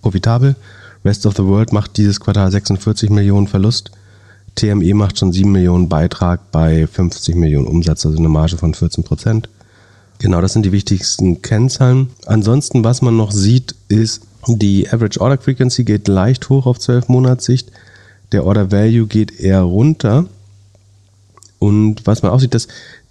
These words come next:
die Anzahl der Kunden wächst nur fünfundzwanzig Prozent,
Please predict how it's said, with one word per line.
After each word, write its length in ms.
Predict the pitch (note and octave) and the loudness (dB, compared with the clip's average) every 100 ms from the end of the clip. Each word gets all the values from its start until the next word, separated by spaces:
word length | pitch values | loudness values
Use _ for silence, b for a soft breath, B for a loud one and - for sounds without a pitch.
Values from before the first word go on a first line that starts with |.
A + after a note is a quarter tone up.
| - | -2
die 380 | G#2 G#2+ G2+ - _ _ _ _ _ _ _ _ | 0 2 0 -4 _ _ _ _ _ _ _ _
Anzahl 480 | - C#3 C#3+ C3+ B2 | -2 0 2 2 2
der 100 | A2+ | 2
Kunden 1000 | - - B2+ B2 G#2+ F2+ D#2+ F2+ C3 D3 - _ _ | -2 -2 0 2 0 0 2 2 2 0 -8 _ _
wächst 400 | G#2 G#2 - - | -2 -2 -4 -2
nur 220 | A2+ A2 | 0 2
fünfundzwanzig 760 | G#2 A#2+ G#2+ G2+ G#2+ B2+ F2+ - | 0 0 0 0 0 0 -2 -6
Prozent, 540 | E2+ - E2+ G2+ F3+ | -8 -4 -2 -2 -4